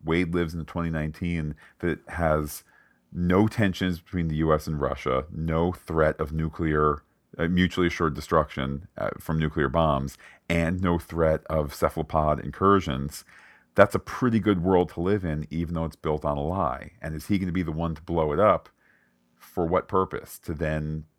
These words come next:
you blow up the secret and then nuclear war starts and Wade Tillman is the person who killed everybody in a certain sense? Nobody will ever know that, but he'll know that he's the one that doomed the planet.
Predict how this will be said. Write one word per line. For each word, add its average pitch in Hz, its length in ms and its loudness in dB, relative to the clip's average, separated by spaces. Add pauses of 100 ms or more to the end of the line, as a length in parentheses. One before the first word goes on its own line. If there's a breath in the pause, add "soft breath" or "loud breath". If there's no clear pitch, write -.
(180)
you 90 120 -4
blow 87 200 0
up 85 100 -4
the 80 80 -10
secret 95 500 -6
and 76 140 -8
then 78 220 -4
nuclear 80 320 -4
war 80 200 -2
starts 101 520 0
and 73 340 -8 (420)
Wade 80 320 -2
Tillman 92 360 -4
is 92 100 -6
the 82 60 -12
person 92 320 -4
who 85 60 -6
killed 85 260 -2
everybody 120 580 2 (300)
in 92 160 -4
a - 20 -4
certain 113 300 -4
sense? 139 360 -4
Nobody 85 260 -2
will 113 40 2
ever 101 140 -2
know 127 180 2
that, 87 260 2
but 73 120 -8
he'll 90 180 -2
know 110 240 2
that 98 100 -4
he's 95 180 -4
the 98 40 -4
one 92 160 -2
that 85 140 -4 (360 soft breath)
doomed 95 280 0
the 78 100 -8
planet. 98 540 -4